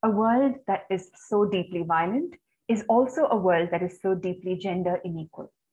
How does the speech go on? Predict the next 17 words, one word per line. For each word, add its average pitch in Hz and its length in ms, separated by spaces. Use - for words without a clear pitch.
At 262 160
this 415 260
point, 196 460
and 226 120
I 226 80
am 254 160
going 277 160
to 247 40
share 202 320
a 190 40
bit 190 160
of 196 80
a 185 40
triggering 196 600
incident. 202 600
Um, 175 520
so - 180